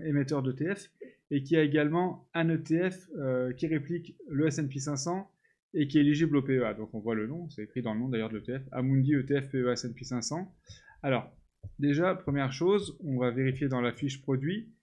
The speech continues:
Euh, éligibilité au plan d'épargne en action, oui. Donc voilà, il est bien éligible au P E A. Mais comment font-ils justement pour, euh, être éligibles au P E A et également, euh, bah, répliquer la performance du S and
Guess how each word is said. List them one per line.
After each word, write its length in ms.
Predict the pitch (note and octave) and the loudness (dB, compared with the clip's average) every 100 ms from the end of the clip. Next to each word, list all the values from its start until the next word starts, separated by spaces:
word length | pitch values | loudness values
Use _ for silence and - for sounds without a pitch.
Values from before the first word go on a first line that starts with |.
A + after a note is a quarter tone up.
| - - _ - | -20 -20 _ -4
Euh, 300 | B2 A#2 A2+ - | 0 2 0 0
éligibilité 920 | E3+ D#3 E3 D#3 D#3 D3+ C#3+ E3 E3+ - | 2 2 2 -2 -4 -4 0 4 4 4
au 460 | E3+ C3 B2 A#2+ A#2+ | 2 2 4 2 -2
plan 200 | - C#3 | -2 0
d'épargne 280 | C3+ C3 | 2 0
en 80 | B2 | 0
action, 400 | A#2 - E3+ E3+ | -2 -4 -4 -4
oui. 320 | C#3 B2 G#2+ - | -2 -2 -2 -10
Donc 140 | - G#2 | -14 -12
voilà, 160 | G2+ | -12
il 100 | F#2+ | -12
est 40 | F#2+ | -6
bien 120 | A#2+ | -4
éligible 320 | A#2 A#2 A2+ A2+ | -2 -2 -4 -4
au 100 | C3+ | -6
P 160 | C3+ B2 | -2 0
E 80 | A#2+ | 0
A. 200 | F#3+ A3+ _ _ - _ _ | -2 -8 _ _ -20 _ _
Mais 360 | C#3 E3+ E3+ - | 2 2 0 -2
comment 440 | - F#3+ G#3 G#3 - | 2 2 2 -4 -6
font-ils 400 | E3+ D3 F3 G3 | -4 -4 -2 -4
justement 520 | C3+ - D3+ F3 F#3 - - | -4 -2 0 0 -4 -10 -6
pour, 400 | F3 F3+ C#3+ C#3 | 2 4 2 0
euh, 240 | C#3 C#3 C#3 | 0 0 -2
être 180 | D3+ D3 | -2 4
éligibles 360 | D#3+ D3+ D3+ | 4 4 2
au 60 | D3 | 2
P 100 | C#3 | 4
E 120 | C#3 | 4
A 200 | E3 F#3+ - - _ - | 4 0 -8 -20 _ 2
et 60 | C#3 | 4
également, 640 | C3 C#3+ D3 F3 F#3 - _ - | 6 6 4 2 0 -6 _ 2
euh, 200 | C3 B2 | 4 4
bah, 160 | B2+ | 4
répliquer 480 | B2+ D3 C#3 D#3 F#3 | 4 2 0 2 4
la 100 | D#3+ | 4
performance 380 | C#3 C3+ D3 D3 | 2 -2 -2 -2
du 80 | C#3 | 0
S 140 | C3 | 0
and 80 | C#3 | -2